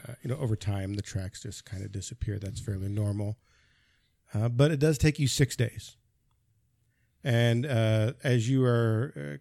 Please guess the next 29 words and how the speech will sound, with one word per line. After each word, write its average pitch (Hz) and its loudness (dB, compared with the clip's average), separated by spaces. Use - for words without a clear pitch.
going 254 0
into 156 2
the 110 0
sixth 120 -4
day, 104 -2
a 135 -4
little 139 2
after 120 2
midday, 104 -2
uh, 110 -4
you 127 2
find 143 2
yourself 123 0
not 120 -2
far 101 -2
from 110 -6
Port 104 -2
Hor-, 107 -8
uh, 104 -4
from 104 -6
Port 113 -6
Holbeck. 95 -10
You, 127 4
um, 107 -2
you've 143 2
actually 170 2
managed 135 4
to 127 2
land, 120 2